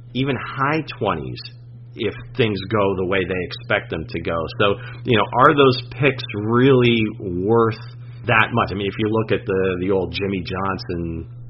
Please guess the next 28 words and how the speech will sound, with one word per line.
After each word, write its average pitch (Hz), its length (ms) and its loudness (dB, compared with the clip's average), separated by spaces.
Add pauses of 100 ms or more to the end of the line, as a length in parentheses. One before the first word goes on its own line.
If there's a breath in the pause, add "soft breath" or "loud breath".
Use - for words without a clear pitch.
(200)
trade 113 440 0 (120)
chart, 78 360 -6
you 101 100 -4
know, 92 180 -2
th-, 113 240 -4 (160)
is 135 160 2
it 127 160 4
really 113 260 4
that 98 220 0
big 92 160 -2
of 87 80 -4
a 87 80 -4
deal? 80 240 -6 (420 loud breath)
I 185 140 4
don't 170 160 4
know. 143 120 6
I, 98 120 2
I - 180 0 (100)
think 262 180 0
the - 80 4
bigger 156 480 4
deal 110 180 2
is, 110 160 2 (280)
first 247 300 0
off, 98 200 2 (320 loud breath)
both 175 260 6 (180)
teams 160 260 0 (120)
got 113 240 6